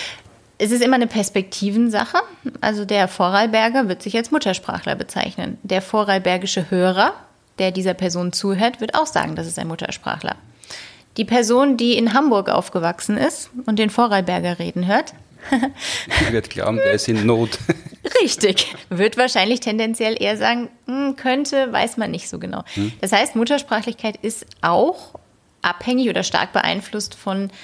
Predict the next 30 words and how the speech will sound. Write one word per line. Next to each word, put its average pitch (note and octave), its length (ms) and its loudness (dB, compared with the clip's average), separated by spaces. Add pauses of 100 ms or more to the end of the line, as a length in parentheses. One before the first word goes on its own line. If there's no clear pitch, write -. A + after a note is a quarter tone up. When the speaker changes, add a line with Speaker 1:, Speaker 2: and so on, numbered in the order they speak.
(200)
Speaker 1:
der F3 160 2
Person, E3+ 640 -4
die F3 320 -8
zuhört. C#4 640 -4
Speaker 2:
Hm. F#3+ 160 -4
Speaker 1:
Also F#3 260 -4 (240)
auch G3 120 2
von G#3 140 0
dem F#3+ 120 2
eigenen F#3 260 0
sprachlichen F3 500 -4
Hintergrund. E3+ 540 -2
Ich - 60 -10
hatte G3 140 0
beispielsweise F#3+ 540 -2
in F3+ 100 -2
meiner F#3 240 0
Studie G3+ 400 0 (440)
zwei F#3 420 2
Hörergruppen. G#3+ 880 0 (560)
Eine G3 380 -2
waren, F3 420 0
ähm, F3 220 -4
einsprachige G3+ 640 -2
österreichische A3+ 640 -2
Hörer, A#3+ 240 0
die G3 120 -8
keine G3 300 0
Zweitsprache - 600 -2
sp-, - 120 -8